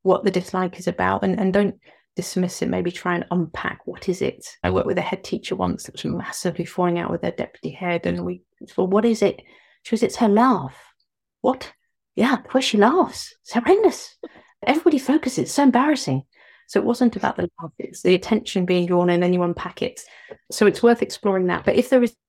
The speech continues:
somebody where you, you recognise we are not gonna be best pals here, I think where I would encourage you to take the attention is, what's the outcome that we're trying to achieve?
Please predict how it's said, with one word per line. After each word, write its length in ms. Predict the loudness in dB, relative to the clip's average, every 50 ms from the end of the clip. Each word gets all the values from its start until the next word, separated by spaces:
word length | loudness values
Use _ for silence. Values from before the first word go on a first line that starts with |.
| _ -16
somebody 460 | -6 -2 0 0 0 0 0 -2 -2
where 120 | -2 -2
you, 180 | -2 -2 -4 -4
you 280 | -6 -6 -6 -6 -2
recognise 440 | -2 -2 -4 -2 -4 -4 -4 -4 -2
we 160 | 0 0 2
are 120 | 2 2 2
not 260 | 0 0 -2 -2 -2
gonna 160 | -4 -6 -6 -4
be 140 | -4 -4
best 260 | -4 -4 -8 -8 -12 -10
pals 400 | -8 -6 -6 -4 -4 -6 -6 -4
here, 400 | -2 -2 -2 0 -2 -4 -6 _ _ _ _ _ _ _ _ _ -6
I 60 | -2
think 360 | 2 2 2 2 0 -4 -12 _ _ _
where 280 | 0 4 4 6 6 6
I 80 | 4
would 180 | 4 2 0 -2
encourage 360 | -4 -6 -4 0 0 0 0
you 80 | 0 -4
to 140 | -8 -10 -8
take 200 | -4 -4 -4 -2
the 80 | -4
attention 540 | -6 -4 -4 -4 -6 -4 -6 -6 -4 -4 -2
is, 180 | -2 -4 -2 -2
what's 180 | -4 -4 -2
the 140 | -4 -6 -6 -2
outcome 360 | -4 -4 -4 -4 -6 -8 -8
that 80 | -8 -8
we're 60 | -10
trying 220 | -8 -6 -6 -8
to 120 | -6 -6 -8
achieve? 440 | -8 -6 -6 -4 -4 -6 -8 -12